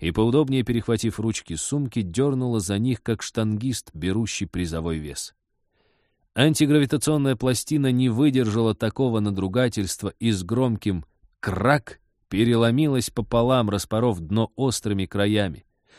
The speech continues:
Банки бросились на выход с энтузиазмом десантников, дождавшихся открытия шлюза,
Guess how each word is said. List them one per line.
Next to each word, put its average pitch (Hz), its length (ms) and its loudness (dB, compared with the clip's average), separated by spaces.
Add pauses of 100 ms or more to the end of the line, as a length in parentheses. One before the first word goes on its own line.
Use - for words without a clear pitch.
(220)
Банки 139 540 4
бросились 120 680 2
на 107 180 0
выход 123 520 -2
с - 140 -4
энтузиазмом 110 800 0
десантников, 101 800 -2
дождавшихся 104 760 -2
открытия 104 480 -4
шлюза, 120 460 -2